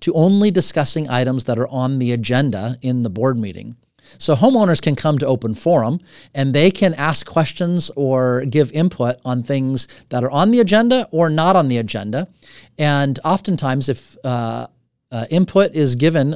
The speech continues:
on items that are not on the agenda, the board can listen, they can take that feedback, but that's where the board would respond and say to the homeowner, "Thank you very much for that feedback, for that input. Um, we'll take that under advisement. We'll add that to a future agenda item."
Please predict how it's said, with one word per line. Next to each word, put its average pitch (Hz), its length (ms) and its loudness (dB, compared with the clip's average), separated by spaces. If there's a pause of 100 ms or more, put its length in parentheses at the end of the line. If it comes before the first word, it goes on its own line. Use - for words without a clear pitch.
on 123 340 -4
items 131 380 -2
that 117 120 -4
are 113 80 -4
not 113 320 -4
on 139 160 -4
the 139 80 -2
agenda, 139 480 -2 (340)
the 143 100 -2
board 165 260 4
can 131 160 0
listen, 156 380 0
they 110 100 -2
can 107 140 -10
take 165 280 -2
that 156 200 -2
feedback, 165 520 -2 (280)
but 170 100 -6
that's 208 260 0
where 147 320 2
the 131 120 -2
board 120 340 -2
would 131 140 -4
respond 113 480 -6
and 101 100 -8
say 107 380 -4
to - 100 -12
the 117 100 -6
homeowner, 110 400 -6
"Thank 123 280 -4
you 123 80 -4
very 120 160 -2
much 127 240 -6
for 170 320 -2
that 175 240 2
feedback, 165 560 -2
for 156 320 -2
that 143 180 0
input. 139 380 0 (400)
Um, 110 360 -6
we'll 123 140 -2
take 131 280 -4
that 123 120 -4
under 117 200 -2
advisement. 143 760 0
We'll 117 180 -6
add 117 220 -4
that 120 180 -6
to 113 140 -8
a 104 40 -8
future 123 380 -4
agenda 127 500 -2
item." 123 380 -4